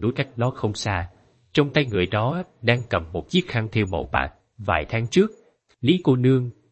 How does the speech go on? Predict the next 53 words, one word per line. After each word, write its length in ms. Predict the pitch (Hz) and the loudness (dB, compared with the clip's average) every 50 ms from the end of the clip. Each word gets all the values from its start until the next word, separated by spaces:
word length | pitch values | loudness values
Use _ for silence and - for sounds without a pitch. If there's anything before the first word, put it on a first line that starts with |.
| _ _ _ | _ _ _
người 260 | 113 107 101 98 101 | 0 2 2 2 2
đã 140 | 104 107 107 | 2 0 -2
chết 340 | 113 - 160 180 185 - - | 0 2 2 2 2 2 0
đi 200 | 139 120 113 107 | 2 4 4 2
không 240 | - - 123 110 110 - | 2 -2 -4 -4 -4 -2
thể 140 | - 95 104 | -2 -2 -2
sống 260 | - - 147 175 160 | -2 -2 -4 -4 -2
lại. 260 | 120 80 80 82 80 - _ _ _ _ _ _ _ | -2 -2 -2 -2 -6 -10 _ _ _ _ _ _ _
Ta 120 | - 120 | -2 -2
đã 180 | 120 127 120 127 | 0 -2 -4 -4
an 280 | - - 135 127 127 | -2 0 0 0 0
táng 220 | 120 135 143 170 185 | -2 -2 -4 -4 -2
cả 140 | - 131 127 | -4 -4 -4
nhà 240 | 120 110 85 85 | -2 -2 -2 -2
Tống 300 | 87 - - 135 170 190 | -2 -2 -4 -4 -2 0
Minh 160 | 165 139 135 123 | 0 0 0 2
Chiết 200 | - 190 220 220 - _ _ | 0 0 -2 -2 -6 _ _
dưới 120 | 139 151 | 2 2
lớp 100 | 175 180 175 - | 2 2 -4 -4
cỏ 180 | - 107 110 135 | -4 -2 -2 -2
xanh 320 | - - 143 143 143 135 117 - _ _ _ _ _ | -2 -2 -2 -2 -2 -6 -10 -12 _ _ _ _ _
để 120 | 120 127 | 2 2
giúp 200 | 156 165 220 208 214 - | 2 4 2 -2 -2 0
thi 140 | - 160 156 - | 0 0 0 2
thể 120 | 131 139 | -2 -2
bọn 200 | 143 117 104 113 110 | 0 -2 -2 -2 -2
họ 240 | - 101 90 90 104 | -2 0 0 0 -2
không 240 | - - 175 160 | -2 -2 -2 -2
phải 140 | - - 131 | 0 -2 -4
chịu 220 | 123 - 107 104 104 - | -2 0 0 0 0 0
cảnh 240 | - 101 104 143 190 | -2 -4 -4 -2 -4
lưu 220 | 175 160 156 143 | 2 2 2 4
lạc 260 | 127 98 82 78 78 - _ - - | 4 0 -2 -2 -4 -6 _ -16 -4
nơi 140 | - 131 123 | 0 0 2
hoang 220 | 117 123 123 117 | 2 2 -2 -2
vu 280 | 110 - 110 104 98 95 - _ _ _ | 0 0 0 0 0 -2 -6 _ _ _
hay 160 | - 127 117 | -2 0 0
là 100 | 98 78 | 0 -2
linh 220 | 80 95 110 110 | -2 -2 -4 -4
hồn 260 | 101 101 101 90 87 80 82 - _ | -2 0 0 0 0 -2 -8 -14 _
không 220 | _ - - 120 107 - | _ -2 -2 -2 -2 0
có 140 | - 117 113 | -2 -2 -2
chốn 240 | - - 123 139 165 - | 0 -2 -2 -2 -2 -2
về 160 | 101 85 76 - | -2 -4 -2 -2
rồi. 180 | - 73 65 62 - _ _ _ _ _ _ _ _ _ _ | -4 -6 -6 -6 -10 _ _ _ _ _ _ _ _ _ _
Cô 140 | - 202 | 2 2
cũng 240 | 202 - 120 151 135 | 2 2 -4 -4 -2
đừng 180 | 113 92 82 85 - | -2 -2 -2 0 -2
tiếp 140 | 180 190 - - | -2 -2 0 -2
tục 100 | - - - _ _ - | -4 -4 -4 _ _ -2
cố 160 | 113 120 156 | -2 -2 0
chấp 240 | - 170 160 - - | -2 -4 -4 -4 -6
nữa. 240 | 85 78 78 113 | -6 -6 -6 -8